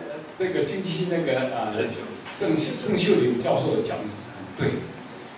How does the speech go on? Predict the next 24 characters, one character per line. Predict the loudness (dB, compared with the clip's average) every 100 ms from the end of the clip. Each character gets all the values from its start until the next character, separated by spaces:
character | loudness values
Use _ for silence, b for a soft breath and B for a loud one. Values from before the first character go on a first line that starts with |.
| -10
你 | 0
要 | 6 6 6
看 | 4 4
这 | 6
个 | 6
服 | 6 4
贸， | 8 8 6 2 -4 -12 -10
就 | -6
是 | 4 4
要 | 6
看 | 2 -2
从 | -2 -2 -2
经 | 2 4 6
济 | 6 6
的 | 8
观 | 6 6
点， | -2 -6 -10 -16 -16 -16 -16 -16 -16 -10
我 | -4 0
们 | 0
是， | 0 -2 -2 -4 -8 -14 -16 -18 -18 -16 -8
你 | 0 2
不 | 4
能 | 2
从 | 2